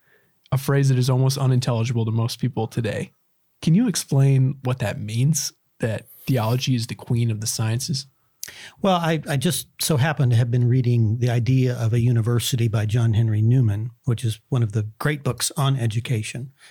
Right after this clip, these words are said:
Speaker 2: uh, written by a Christian. Um, and, uh,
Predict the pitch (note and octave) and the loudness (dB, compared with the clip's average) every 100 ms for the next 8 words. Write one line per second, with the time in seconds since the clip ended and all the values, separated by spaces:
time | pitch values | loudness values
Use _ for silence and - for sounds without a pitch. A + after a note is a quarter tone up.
0 | - - _ - B2 A#2 B2+ A#2 A2+ A#2 | -20 -20 _ -8 -4 -2 0 0 0 -2
1 | - A#2+ - B2 C3+ - - - - - | -2 -4 0 -2 -2 -10 -20 -20 -20 -16
2 | - D#3 D3 C#3 C3+ - D#3+ D3+ D3 A#2+ | -4 0 2 2 -2 -6 -2 2 2 0
3 | - D3+ C#3 C3 C3 | -6 -4 -2 -2 -2